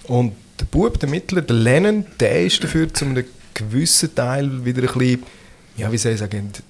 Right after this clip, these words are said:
nicht wertend gemeint, aber wieder ein bisschen infantiler geworden. Hat auch wieder mehr Zuneigung gewählt, hat auch wieder angefangen zu bäbeln, hat wieder wollen in den Arm genommen werden.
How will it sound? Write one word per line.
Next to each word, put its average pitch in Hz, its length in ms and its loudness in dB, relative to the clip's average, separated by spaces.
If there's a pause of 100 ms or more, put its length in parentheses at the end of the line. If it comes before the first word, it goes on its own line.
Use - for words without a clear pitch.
nicht 127 260 -6
wertend 151 340 0
gemeint, 135 280 0
aber 113 140 -2
wieder 117 160 -2
ein - 60 -6
bisschen 123 160 -2
infantiler 120 720 -2
geworden. 107 360 -4
Hat 90 140 -8
auch 123 140 0
wieder 135 140 -2
mehr 135 300 2
Zuneigung 131 760 2
gewählt, 123 340 2
hat 110 240 0
auch 127 180 0
wieder 127 160 -4 (400)
angefangen 123 460 0
zu 120 60 4
bäbeln, 120 720 2
hat 113 160 -4
wieder 117 240 -6
wollen 117 240 0
in 113 160 -2
den - 80 -2
Arm 127 200 -4
genommen 117 240 -2
werden. 117 320 -4